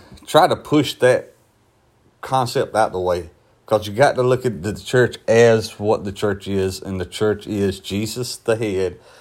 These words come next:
and then every one of us, the members of the church. Huh?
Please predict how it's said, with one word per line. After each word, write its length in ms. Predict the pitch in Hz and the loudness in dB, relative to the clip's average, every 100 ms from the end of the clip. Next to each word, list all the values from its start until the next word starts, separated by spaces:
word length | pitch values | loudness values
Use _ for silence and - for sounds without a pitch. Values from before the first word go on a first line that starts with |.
| - - _ - | -20 -20 _ -8
and 140 | 107 | -2
then 320 | 101 107 98 92 _ _ _ _ _ | 0 0 -4 -8 _ _ _ _ _
every 520 | 117 120 123 131 131 123 - | 2 2 2 0 0 -4 -6
one 160 | 123 120 | -2 -2
of 140 | 107 | 2
us, 240 | 113 107 - | 4 4 2
the 160 | 107 | -4
members 840 | 95 95 120 127 104 95 90 - - | -4 -4 -2 -2 -2 -2 -2 -8 -4
of 180 | 113 120 | 0 0
the 80 | 95 | 0
church. 540 | - 92 85 85 - - _ _ _ - | -8 -6 -6 -6 -12 -20 _ _ _ -10
Huh? 240 | 87 101 | -6 -6